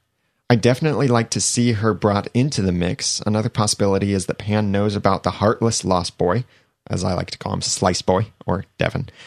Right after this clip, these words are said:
and has locked him up to prevent further use." Eh,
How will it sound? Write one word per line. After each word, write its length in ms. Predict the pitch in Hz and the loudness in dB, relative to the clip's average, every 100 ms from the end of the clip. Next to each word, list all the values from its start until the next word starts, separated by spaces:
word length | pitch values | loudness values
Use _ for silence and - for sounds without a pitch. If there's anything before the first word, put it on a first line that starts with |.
| - _ _ _ _ _ | -20 _ _ _ _ _
and 200 | - 107 | 2 4
has 220 | 104 104 98 | 4 0 2
locked 320 | 110 123 - | 2 2 0
him 180 | 131 107 | 0 2
up 160 | 101 - | 0 -4
to 80 | |
prevent 380 | - 104 101 92 | -4 -2 0 -2
further 320 | - 92 90 | -2 -2 0
use." 500 | 87 92 85 - - - _ _ _ _ _ _ | -2 -2 -2 -4 -8 -10 _ _ _ _ _ _
Eh, 240 | 160 156 | -4 -2